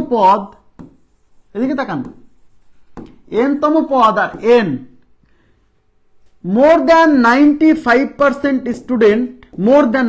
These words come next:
ninety-five percent student, এনতম পদ আর এন এর মধ্যে পার্থক্য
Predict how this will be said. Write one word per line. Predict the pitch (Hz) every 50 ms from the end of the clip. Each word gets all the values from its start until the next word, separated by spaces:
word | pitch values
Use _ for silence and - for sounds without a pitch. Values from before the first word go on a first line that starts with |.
| 214 202
ninety-five | 202 202 175 202 - 190 180 175 -
percent | 180 175 - 180 170 160 160 -
student, | - 156 151 190 233 262 - - _ _ _ _ _ _ _ _ _ _ _ _ -
এনতম | - 214 254 277 277 - - 285 277 285 - -
পদ | 262 262 247 240 240
আর | 220 214 208
এন | 214 226
এর | 233 233
মধ্যে | 233 214 202 226 226
পার্থক্য | 190 185 - - 202 202